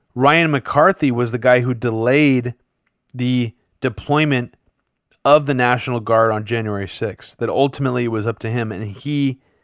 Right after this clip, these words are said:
didn't authorize it. That seems sketchy to me. There's also information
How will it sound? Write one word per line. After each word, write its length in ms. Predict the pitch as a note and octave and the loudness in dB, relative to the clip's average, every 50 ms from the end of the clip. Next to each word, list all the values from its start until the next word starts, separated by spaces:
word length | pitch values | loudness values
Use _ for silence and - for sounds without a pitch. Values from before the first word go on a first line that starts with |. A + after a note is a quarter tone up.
| _ _ _ _ _ _ _ _ _ - | _ _ _ _ _ _ _ _ _ -2
didn't 300 | - C#3 C3+ C3+ B2+ - _ | 0 0 0 0 -2 -4 _
authorize 640 | - A#2 B2 B2+ A#2+ - B2+ G#2 G2 F#2+ F#2 F2 F#2+ | 0 2 2 2 0 -2 -4 -2 -2 -4 -6 -8 -10
it. 120 | - - _ _ _ _ _ _ _ _ _ _ _ _ _ _ _ _ _ _ _ _ _ _ _ _ _ _ _ _ _ - | -14 -14 _ _ _ _ _ _ _ _ _ _ _ _ _ _ _ _ _ _ _ _ _ _ _ _ _ _ _ _ _ 0
That 180 | - B2+ B2 - | 2 2 2 2
seems 280 | - - B2+ B2 A#2+ - | -2 -6 -4 -4 -4 -6
sketchy 400 | - - D#3 D3+ - - C3+ B2 | -2 0 0 0 0 -2 -6 -6
to 140 | - - A2 | -6 -8 -10
me. 260 | F#2 E2+ G2 F#2+ _ _ _ _ _ _ _ _ _ _ _ _ _ _ _ _ _ - | -10 -10 -16 -20 _ _ _ _ _ _ _ _ _ _ _ _ _ _ _ _ _ 0
There's 180 | C#3+ C#3+ C3+ | 0 4 6
also 320 | D#3 D#3+ F3 D#3 F#3+ E3 D#3 | 6 6 6 4 2 2 2
information 720 | D3+ C#3+ - C#3+ B2+ A#2+ A#2 A2+ - - B2 C3 C3+ | 0 0 -2 -2 0 0 0 -2 -2 -4 -4 -6 -8